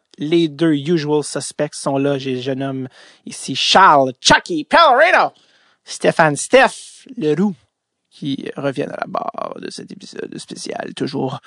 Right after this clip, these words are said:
haut en passion. <laughs> Les envolées lyriques de Stéphane ne sont pas piquées des verres. D'ailleurs, vous aviez pas le visuel, mais Stéphane avait un petit casque d'écoute avec micro intégré, qui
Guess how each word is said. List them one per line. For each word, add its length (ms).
haut 120
en 140
passion. 580
<laughs> 640
Les 180
envolées 280
lyriques 360
de 100
Stéphane 520
ne 40
sont 140
pas 120
piquées 200
des 140
verres. 160
D'ailleurs, 320
vous 100
aviez 160
pas 140
le 40
visuel, 540
mais 140
Stéphane 720
avait 260
un 140
petit 320
casque 480
d'écoute 720
avec 280
micro 360
intégré, 440
qui 80